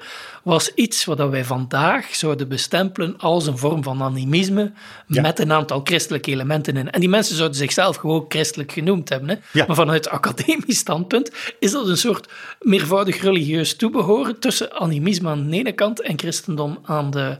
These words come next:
Speaker 2: Ja.
Speaker 1: andere kant.
Speaker 2: Dus wat er ook heeft plaatsgevonden, en, eh, ik heb ook in mijn, eh,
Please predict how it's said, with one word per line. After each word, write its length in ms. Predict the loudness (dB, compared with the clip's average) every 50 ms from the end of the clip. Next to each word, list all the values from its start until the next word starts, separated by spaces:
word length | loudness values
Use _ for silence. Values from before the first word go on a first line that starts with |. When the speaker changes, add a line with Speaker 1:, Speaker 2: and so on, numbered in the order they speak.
| 0
Speaker 2:
Ja. 340 | 2 2 2 0 -2 -8 -4 _
Speaker 1:
andere 400 | 4 4 6 4 4 2 -2 -4
kant. 320 | -4 -6 -6 -6 -8 -12 -18 -20 -8 -4
Speaker 2:
Dus 160 | -2 0 2
wat 140 | 2 4 4
er 100 | 2 4
ook 480 | 4 4 4 2 0 -6 -10 -12 -20 -20 _ _ _ _ _
heeft 200 | 0 0 0 2
plaatsgevonden, 720 | 2 2 2 2 0 -2 -2 -2 0 0 0 0 -2 -2 -2
en, 240 | -2 -2 -2 -2 0
eh, 260 | 0 0 0 -2 -2
ik 100 | -2 0
heb 160 | 2 2 2
ook 140 | 0 -2 -2
in 180 | 0 0 0 2
mijn, 240 | 2 0 0 0 -2
eh, 200 | -2 -2 -2